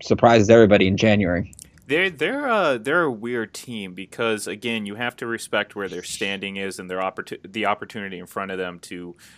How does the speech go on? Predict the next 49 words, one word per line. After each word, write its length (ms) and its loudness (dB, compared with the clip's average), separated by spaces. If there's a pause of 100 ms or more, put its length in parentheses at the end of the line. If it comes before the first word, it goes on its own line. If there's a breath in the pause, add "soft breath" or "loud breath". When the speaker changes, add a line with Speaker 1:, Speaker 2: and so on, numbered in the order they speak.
(120 soft breath)
Speaker 2:
uh, 320 -6
have 320 -2
home 220 -12
field 340 -10
throughout 380 -8
the 80 -14
playoffs. 580 -12
And, 320 -16
um, 340 -16 (1120)
but 200 -2
to 100 -8
me, 180 -2
I'm 140 -6
still, 560 -2
I'm 140 -6
still 840 -2 (280)
hesitant 520 -6
on 200 -6
them 120 -10
because 240 -10
I, 180 -4
I, 180 -4
you 180 -10
know, 140 -6
if 120 -12
you 80 -6
were 80 -4
to 80 -6
ask 300 -6
me, 240 -12 (180)
uh, 120 -10
regardless 580 -8
of 80 -10
what 180 -12
the 80 -14
seedings 520 -8
are, 260 -6 (320 soft breath)
who 220 -4
I 120 2
think 280 -6
the 80 -8
best 280 -8
teams 300 -12
in 80 -12
the 80 -14
N 120 -12
F 100 -10
C 340 -14 (280)
are, 360 -4